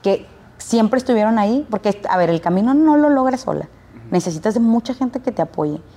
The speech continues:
Speaker 1: Y ellos fueron personas extraordinarias, Silvia también, y, y otras personas que ya no quiero decir nombres porque se me van a olvidar todos y son muchos.
Speaker 2: Ujú.
Speaker 1: Y que si no hubiera sido por ellos, que me daban la palmadita, el apapacho, el "échale pa' adelante",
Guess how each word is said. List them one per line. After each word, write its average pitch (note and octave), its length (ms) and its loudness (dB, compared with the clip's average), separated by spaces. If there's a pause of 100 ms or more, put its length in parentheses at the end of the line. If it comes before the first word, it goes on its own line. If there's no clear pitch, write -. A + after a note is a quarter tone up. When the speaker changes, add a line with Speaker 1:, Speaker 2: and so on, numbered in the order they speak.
(220)
Speaker 1:
Y F3+ 60 0
ellos F#3 140 2
fueron A3 200 -2
personas G#3 400 -2
extraordinarias, F3 680 -2
Silvia F#3 540 2
también, E3 320 0
y, E3+ 60 -2
y F3+ 160 0
otras F3 260 0
personas G3 320 -2
que F#3+ 300 -2
ya F#3 260 0
no A#3 60 2
quiero A#3+ 100 0
decir B3 160 0
nombres A3+ 180 0
porque G#3 160 -4
se G3+ 80 0
me F3 80 0
van F3 160 2
a G#3 40 2
olvidar F#3 260 2
todos G3 180 0
y F#3+ 60 -4
son F#3+ 160 0
muchos. A#3 360 0
Speaker 2:
Ujú. - 760 -20
Speaker 1:
Y A#3 460 4 (640)
que G3+ 260 0
si A#3+ 160 2
no A#3 160 4
hubiera E4 300 4
sido C#4+ 180 2
por G#3 220 -2
ellos, G#3+ 440 -4 (440)
que F#3+ 160 2
me F3+ 100 4
daban F3+ 240 2
la A#3 200 0
palmadita, F3+ 600 0
el F3+ 80 2
apapacho, F3 640 -2
el D#3+ 140 2
"échale G3 320 0
pa' F#3 140 -2
adelante", E3+ 540 0